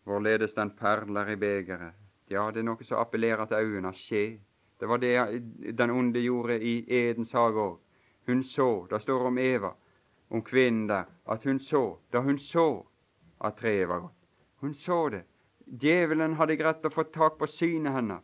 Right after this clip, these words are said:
og vendt synet på, på døden, på det at, at det var noe, noe som, som virket så tiltrekkende.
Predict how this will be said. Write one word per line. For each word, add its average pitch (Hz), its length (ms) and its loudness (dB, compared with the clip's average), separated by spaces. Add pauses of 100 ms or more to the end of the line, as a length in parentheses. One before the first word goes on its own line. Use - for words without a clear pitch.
(180)
og 117 160 -4
vendt 143 240 0
synet 147 560 0 (800)
på, 143 240 6
på 143 220 6
døden, 131 600 8 (460)
på 143 160 6
det 156 180 6
at, 151 260 6
at 151 180 4
det 160 100 4
var 160 160 6
noe, 160 320 0
noe 160 400 0
som, 160 240 -4 (140)
som 151 200 -2
virket 156 340 -2
så 160 80 -4
tiltrekkende. 147 840 -2